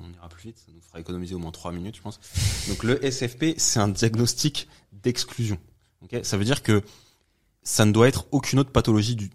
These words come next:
antérieure du genou, parce que le syndrome fémoro-, fémoro-patellaire, S F P, ça se, euh, décrit par une douleur antérieure, déjà, qui est située autour de la rotule. Donc ça, c'est un des premiers critères. Deuxième critère,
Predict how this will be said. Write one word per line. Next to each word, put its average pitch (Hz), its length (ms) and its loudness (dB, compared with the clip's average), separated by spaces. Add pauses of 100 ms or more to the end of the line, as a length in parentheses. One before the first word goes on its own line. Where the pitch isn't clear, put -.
(140)
antérieure 107 560 0
du 95 100 -10
genou, 92 160 -18
parce 80 220 -12
que 107 280 0
le 87 180 0
syndrome 92 360 0
fémoro-, 87 400 -4
fémoro-patellaire, 87 760 -6
S 107 160 -10
F - 80 -16
P, 117 140 -8 (300)
ça 95 160 -6
se, 90 420 0
euh, 65 480 -8 (840)
décrit 92 400 -4
par 92 160 2
une 90 120 2
douleur 101 460 2
antérieure, 98 640 -2 (140)
déjà, 85 320 -6 (280)
qui 110 100 -2
est - 20 -2
située 107 420 -2 (220)
autour 117 500 2 (120)
de 92 100 -6
la 87 100 0
rotule. 85 320 -2 (840)
Donc - 100 -20
ça, 101 80 0
c'est 71 140 -6 (120)
un 95 80 -2
des 92 100 0
premiers 87 280 -6
critères. - 300 -12 (420)
Deuxième 117 280 2
critère, 123 460 -2